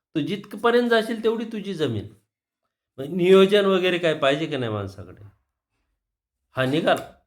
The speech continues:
"लय, अरे जेवण कर." "नाही, नाही, त्याच्यात वेळ कशाला घालायचा, पटकन जा, पटकन जातो." "पाणी पे." "नको, पाणी पण नको." पळायला लागला, पळायला लागला, पळायला लागला.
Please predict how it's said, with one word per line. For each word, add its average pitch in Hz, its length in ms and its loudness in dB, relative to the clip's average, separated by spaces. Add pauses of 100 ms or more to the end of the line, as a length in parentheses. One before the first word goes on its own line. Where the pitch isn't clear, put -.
(540)
"लय, 185 200 4
अरे 175 320 2
जेवण 269 380 6
कर." 262 120 2 (140)
"नाही, 175 180 0
नाही, 254 180 -6 (500)
त्याच्यात 190 320 -6
वेळ 190 140 -4
कशाला 190 340 -10
घालायचा, 104 360 -12
पटकन - 580 -14
जा, 104 160 -6 (1040)
पटकन 147 320 -2
जातो." 110 280 -4 (880)
"पाणी 254 280 6
पे." 240 400 0
"नको, 190 200 0
पाणी 190 300 2
पण 214 220 -4
नको." 117 300 -10 (540)
पळायला 180 300 2
लागला, 147 300 -2
पळायला 156 420 -2
लागला, 123 280 -6
पळायला 143 400 -4
लागला. 113 460 -10